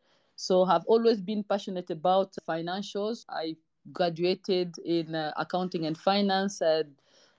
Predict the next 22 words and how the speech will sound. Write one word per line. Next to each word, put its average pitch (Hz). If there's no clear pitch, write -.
pushed, -
uh, 156
for 170
a -
first 220
class 190
degree, 170
was 175
recruited 180
immediately 180
after 170
university, 185
and, 160
uh, -
mostly 214
worked 202
in 175
accounting 190
and 165
finance 175
in, 160
um, 151